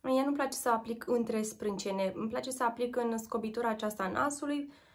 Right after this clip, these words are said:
pe vârful nasului și cumva mai degrabă aici, pentru că în cazul în care aveți exces de sebum și transpirați, se vede cam ciudat. Așa mai degrabă, practic, din profil sau când întoarceți capul, dacă aplicați iluminator în zona aceasta, se vede foarte drăguț.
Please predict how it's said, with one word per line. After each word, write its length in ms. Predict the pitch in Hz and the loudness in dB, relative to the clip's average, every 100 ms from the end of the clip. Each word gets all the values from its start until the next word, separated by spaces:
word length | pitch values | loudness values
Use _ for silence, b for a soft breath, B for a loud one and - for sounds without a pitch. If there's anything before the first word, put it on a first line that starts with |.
| B _ | B _
pe 220 | 277 262 | 4 4
vârful 400 | 220 247 240 214 | 6 6 6 -2
nasului 520 | 208 269 311 311 302 302 | 2 4 4 2 -2 -2
și 160 | 311 | -4
cumva 560 | - 269 285 294 285 285 | -4 0 4 6 8 6
mai 220 | 262 254 | 4 2
degrabă 440 | 247 247 269 240 | 2 2 0 4
aici, 220 | 247 208 - | 2 2 -2
pentru 260 | 220 220 | -2 0
că 100 | 233 | 0
în 120 | 233 | 0
cazul 300 | 226 240 220 | 2 2 2
în 80 | 220 | -2
care 180 | 220 226 | 0 0
aveți 300 | 214 214 214 | 2 0 -4
exces 360 | 208 - 220 190 | -8 -2 0 0
de 100 | 196 | -4
sebum 500 | - 208 196 196 196 | -2 -2 -2 -4 -6
și 180 | - | -8
transpirați, 880 | 190 208 214 214 208 180 233 285 294 B B B | -2 2 2 0 -4 0 2 0 -2 B B B
se 140 | - | -2
vede 240 | 233 247 247 | 2 4 4
cam 200 | 247 247 | 2 2
ciudat. 540 | 247 202 170 160 - b b b b | -2 0 0 -2 -10 b b b b
Așa 220 | - 226 | 0 2
mai 160 | 247 233 | 2 2
degrabă, 420 | 226 233 240 240 | 2 4 4 2
practic, 460 | 240 233 233 233 - - | 4 2 2 -4 -6 -4
din 200 | 233 226 | 0 2
profil 400 | 226 226 240 233 | 2 0 -2 0
sau 180 | 233 | -2
când 160 | 226 233 | 0 0
întoarceți 540 | 226 226 214 214 220 | 0 0 -2 -2 -6
capul, 300 | - 214 214 | 0 -2 0
dacă 180 | 208 214 | -2 -2
aplicați 480 | 202 214 - 226 220 | -6 -4 0 0 0
iluminator 480 | 208 208 202 202 220 | -2 -2 -4 -4 -4
în 140 | 214 | -4
zona 220 | 214 214 | -2 0
aceasta, 380 | 208 220 254 247 | -2 -2 -4 -4
se 140 | 247 240 | -6 -2
vede 180 | 240 | -2
foarte 440 | 233 - 214 196 170 | -2 0 -2 -2 -4
drăguț. 460 | 165 165 160 - | -2 -2 -2 -8